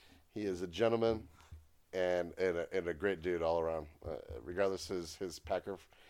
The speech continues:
player status. Nice guy. Ni-, n-, nothing, just Jim, Jimbo Covert was a nice guy. Uh, we didn't talk to him very much, but he was a very nice guy. Uh, but Leroy Butler, well, like, a great guy.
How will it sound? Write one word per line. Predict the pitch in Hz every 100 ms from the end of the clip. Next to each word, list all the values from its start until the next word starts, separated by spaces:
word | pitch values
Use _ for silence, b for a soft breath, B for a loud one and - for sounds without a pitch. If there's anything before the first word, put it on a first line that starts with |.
| b b
player | - 104 101
status. | - 101 95 101 - - -
Nice | 85 87 92
guy. | - 80 80 90 -
Ni-, | - 90 120
n-, | 139
nothing, | 143 160 151 135 113
just | 104 123 - - B B B B 104 107
Jim, | 104 131 139 -
Jimbo | 104 139 135
Covert | 131 131 135 120
was | 113
a | 110
nice | 110 117
guy. | - 107 107 113 - _ -
Uh, | 92 90 78
we | 104
didn't | 98 -
talk | 107 104
to | 113
him |
very | 110 113
much, | 113 117 - -
but | - 85
he | 92
was | 92 90
a |
very | 90 101 98
nice | 92
guy. | - 110 95 85 - b b b b _ -
Uh, | 90 87
but | 80 80
Leroy | 101 113 101
Butler, | 87 90 98 95 82 - _
well, | 71 57 76
like, | 78 71 -
a | -
great | 80 78 87 80
guy. | 73 69